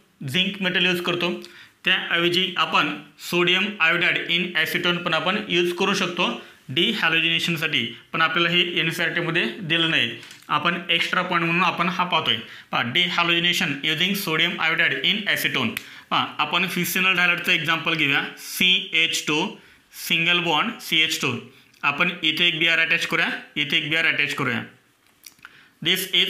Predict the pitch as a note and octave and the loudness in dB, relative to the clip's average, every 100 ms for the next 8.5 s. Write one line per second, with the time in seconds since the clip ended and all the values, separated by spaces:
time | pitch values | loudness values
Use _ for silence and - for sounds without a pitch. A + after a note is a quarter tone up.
0 | - D#3 D#3 E3+ F3+ G3+ - D#3+ D#3+ D#3+ | 0 -2 0 0 2 0 -4 0 0 2
1 | F3 F3 D3+ - - - - D#3 E3+ F3 | 2 2 0 -4 -14 -6 -4 2 4 4
2 | F3 F3 F#3+ F3+ E3+ F3 A3 - D3+ E3+ | 2 0 2 2 4 2 0 -4 0 0
3 | E3+ F3+ F3+ E3+ E3 E3+ E3+ F3 E3+ D#3 | 2 0 4 4 4 2 2 0 2 2
4 | E3 A#2 A2 - - - _ E3 C#3 C3+ | 2 0 -4 -12 -20 -20 _ 0 0 0
5 | D3+ D#3 F3 F3+ F3+ F3 F3 E3+ F3 E3+ | 0 2 6 6 4 0 0 0 0 0
6 | F3+ F3+ - - E3 E3 F3+ F3+ - D#3+ | -2 -2 -8 -2 2 4 2 0 2 4
7 | E3 E3+ F3 D#3 D#3+ - D#3+ D#3 F3 F3 | 4 2 2 0 0 -2 2 2 2 0
8 | D#3+ E3+ E3+ D3+ | 2 2 4 4